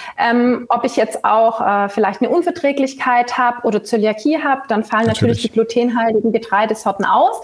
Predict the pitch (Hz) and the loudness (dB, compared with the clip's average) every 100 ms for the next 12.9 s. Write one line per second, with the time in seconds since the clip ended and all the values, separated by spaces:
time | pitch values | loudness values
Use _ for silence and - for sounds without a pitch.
0 | - - - 226 240 240 226 233 233 226 | -14 -6 -2 2 4 4 2 0 0 0
1 | 233 226 208 208 214 214 202 202 _ _ | 0 2 2 2 0 2 0 -4 _ _
2 | _ _ _ 208 202 214 294 320 339 330 | _ _ _ 2 4 4 4 4 2 0
3 | 320 _ 240 202 262 339 349 311 262 240 | -6 _ -2 2 4 2 2 2 4 4
4 | 302 294 233 208 285 339 - 285 285 285 | 2 0 2 2 2 0 -2 2 2 2
5 | 285 - - - - _ _ _ _ 226 | -4 -14 -18 -20 -20 _ _ _ _ -2
6 | 240 240 240 - 233 - 240 - - _ | 2 2 2 0 2 2 -2 -8 -18 _
7 | 214 202 277 285 294 240 247 240 233 247 | 0 2 4 2 2 2 2 2 2 2
8 | 214 233 233 233 202 220 - 190 208 - | 2 0 -2 0 0 0 0 2 2 2
9 | 285 - - 285 294 - 269 269 220 220 | 2 2 2 0 0 2 2 2 2 2
10 | 262 - - 170 - - - - - - | 2 0 2 0 -2 -10 -14 -14 -6 0
11 | 208 214 226 - - 294 247 233 - 262 | 2 2 0 -2 -4 0 2 2 2 2
12 | 262 247 254 202 220 233 220 220 | 4 2 2 2 2 2 2 2